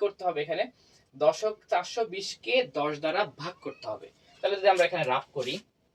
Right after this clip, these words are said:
চারশো বিশ, ওকে, আমরা রাফ করি, কত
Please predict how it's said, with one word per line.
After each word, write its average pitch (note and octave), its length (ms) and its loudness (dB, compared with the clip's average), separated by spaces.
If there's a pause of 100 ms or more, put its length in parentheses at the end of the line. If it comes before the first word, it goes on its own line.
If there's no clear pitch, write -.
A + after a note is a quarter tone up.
(720)
চারশো - 440 -2 (140)
বিশ, C3+ 340 -8 (1000)
ওকে, - 200 -6 (480)
আমরা C3+ 220 -2
রাফ - 140 -2 (100)
করি, E3+ 140 -2 (100)
কত D3 100 -2